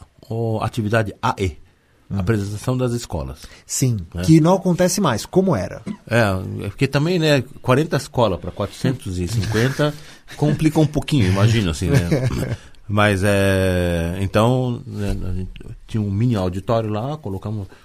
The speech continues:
Speaker 1: maioria das pessoas que estavam interessadas ali, que sobreviveram à viagem, né? <laughs> E foi feita a apresentação e tinha o, a exposição dos trabalhos, né, geralmente de graduação,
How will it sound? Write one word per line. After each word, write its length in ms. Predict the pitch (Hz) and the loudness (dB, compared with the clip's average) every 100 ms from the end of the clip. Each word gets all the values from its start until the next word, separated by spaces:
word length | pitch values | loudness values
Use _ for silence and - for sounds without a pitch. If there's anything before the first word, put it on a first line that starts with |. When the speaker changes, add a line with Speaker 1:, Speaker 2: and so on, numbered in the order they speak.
| - | -12
Speaker 1:
maioria 400 | - 98 92 95 | -2 2 2 0
das 200 | 104 85 | -2 -4
pessoas 360 | - 80 82 80 | -10 -10 -10 -10
que 60 | - | -10
estavam 220 | 85 85 | -8 -6
interessadas 500 | 87 95 - 101 113 | -6 -8 -4 -4 -2
ali, 180 | 92 104 | -4 -8
que 300 | 90 80 78 - - - | -8 -12 -10 -6 -2 0
sobreviveram 680 | - 98 101 104 95 101 85 | 2 2 2 0 2 2 2
à 20 | |
viagem, 500 | 87 82 113 131 135 | -2 -2 -2 -2 -4
né? 140 | 101 | 0
<laughs> 1120 | 131 135 131 120 139 120 - - - - - | 2 2 2 0 -2 -4 -6 -16 -20 -20 -8
E 480 | 101 104 123 143 175 175 | -2 2 2 4 2 2
foi 160 | 131 | 0
feita 360 | 127 135 143 139 127 | 2 2 4 2 0
a 20 | |
apresentação 640 | 127 123 - 127 143 170 | -2 -4 -4 -2 -2 0
e 220 | 139 196 277 - - - - | 2 2 2 -6 -20 -20 -14
tinha 420 | - 151 170 180 175 - | -4 0 2 0 -4 -14
o, 640 | 123 127 143 151 143 139 123 113 | -4 0 2 4 4 2 0 2
a 80 | 127 | 2
exposição 720 | - 143 120 - 117 156 247 185 - - - - - | 2 2 2 2 0 2 -2 -10 -18 -20 -20 -20 -8
dos 260 | 92 87 - | -2 -2 0
trabalhos, 680 | 90 78 82 117 151 - - - | -2 0 0 -2 -6 -12 -18 -12
né, 180 | 87 80 80 80 | -10 -8 -6 -4
geralmente 440 | 87 90 85 87 | -4 -4 -4 -4
de 60 | 85 | -6
graduação, 720 | 80 78 85 - 80 104 240 | -6 -6 -6 -4 -2 -2 -6